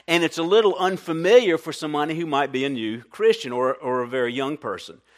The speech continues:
Ephesians five, uh, nine through eleven says, "Walk as children of light, trying to learn what is pleasing to the Lord." So it's a learned behavior, trying to learn what is pleasing to the Lord.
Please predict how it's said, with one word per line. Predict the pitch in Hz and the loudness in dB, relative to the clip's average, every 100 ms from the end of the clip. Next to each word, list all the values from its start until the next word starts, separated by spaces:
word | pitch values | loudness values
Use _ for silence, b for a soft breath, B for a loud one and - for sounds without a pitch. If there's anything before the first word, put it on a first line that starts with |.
| b b b b | b b b b
Ephesians | - 170 147 139 | 0 0 0 -4
five, | 175 175 185 147 | 0 2 0 -2
uh, | 131 135 123 | -2 0 2
nine | 143 165 170 | 0 0 0
through | 143 | 0
eleven | 143 202 - | 2 2 2
says, | 147 110 | -2 -2
"Walk | 123 156 214 175 | 2 4 4 4
as | 139 | -6
children | - 185 180 | -4 -4 -2
of | 143 135 | -2 0
light, | 185 214 160 - | 4 4 4 -2
trying | - 190 196 180 | -4 0 0 -2
to | |
learn | 156 175 180 165 | -4 -4 -2 0
what | 165 | -2
is | 151 | -2
pleasing | - - 196 233 240 170 160 | -8 -6 -2 -2 -2 -6 -8
to | 156 | -6
the | 165 | -6
Lord." | 170 220 226 101 80 - | 0 4 4 2 -4 -14
So | 127 | -12
it's | 143 | -10
a | 170 | -8
learned | 113 117 | -6 -6
behavior, | 135 196 190 104 | -4 -4 -4 -6
trying | - 131 147 | -8 -6 -4
to | 214 | -2
learn | 175 131 139 | 0 0 0
what | 165 | -4
is | |
pleasing | - 156 156 | -4 -10 -6
to | |
the | |
Lord. | 156 | -4